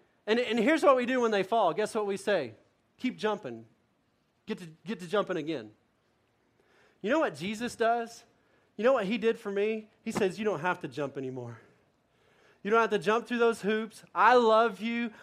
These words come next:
I've died for you. Even when you were dead in your sin, I died for you. Stop jumping and just allow me to embrace you and forgive you." Listen, people,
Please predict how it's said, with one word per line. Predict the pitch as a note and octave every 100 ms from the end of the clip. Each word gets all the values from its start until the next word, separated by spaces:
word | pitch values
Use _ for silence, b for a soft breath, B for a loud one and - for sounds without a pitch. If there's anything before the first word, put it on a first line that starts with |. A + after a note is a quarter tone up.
| B
I've | F3+ G3+ D#3+
died | A3+ G#3+ B3+ G#3
for | B3
you. | A3 B3 B3+
Even | G#3+ A#3+ C#4 D4 D4 C#4
when | A3+ A3
you | C4
were | C4 A#3+
dead | G3 A#3+
in | B3
your | B3 A#3
sin, | - B3+ A3 F3+ B B
I | G3 A3 A#3+ C4 G#3+
died | G3+ A3+ B3 A#3+ -
for | A#3+
you. | G3+ A#3+ C#4 F#3 B2 - _ _ _ _ _ _ -
Stop | - C4 C#4
jumping | G#3+ G3+ C4+ D#4+ A#3+ A3 A#3 A#3+ B
and | B A#3
just | C#4+ D4
allow | C#4 B3 B3+
me | A#3+ C#4 D#4+
to | - C4
embrace | A#3 G3+ A#3+ D4+ F#4+ -
you | A#3+ B3+
and | B3 B3+
forgive | A3+ B3+ F#3+ C4+ F#4 B3
you." | G#3+ F3 C3 A#2 b b b b b b -
Listen, | D#4 E4+ C4 F#3+
people, | F#3 C4+ C4 C4